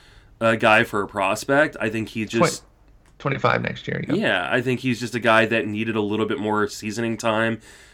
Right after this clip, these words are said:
Speaker 1: Um, let's count this as that, and, you know, he sh-, he can't be any worse than he was. Like, it,
Speaker 2: That's
Speaker 1: it
Speaker 2: true.
Speaker 1: can only get better, I think. Um,
Speaker 2: Yeah.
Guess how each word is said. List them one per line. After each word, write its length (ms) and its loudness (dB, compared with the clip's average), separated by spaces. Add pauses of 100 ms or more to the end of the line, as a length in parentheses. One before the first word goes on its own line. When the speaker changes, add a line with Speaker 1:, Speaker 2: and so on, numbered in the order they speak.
(120)
Speaker 1:
Um, 540 -2
let's 280 -4
count 320 0
this 200 -2
as 420 0 (380)
that, 480 4
and, 640 0 (800)
you 160 -4
know, 200 -2
he 240 -8
sh-, 340 -6
he 160 -4
can't 380 2
be 120 2
any 200 4
worse 400 0
than 80 -10
he 120 -12
was. 460 -12 (340)
Like, 200 2
it, 80 4
Speaker 2:
That's 200 4
Speaker 1:
it 120 8
Speaker 2:
true. 80 -2
Speaker 1:
can 180 4
only 460 4
get 320 2
better, 360 -2
I 80 -4
think. 380 -8 (520)
Um, 300 2
Speaker 2:
Yeah. 160 4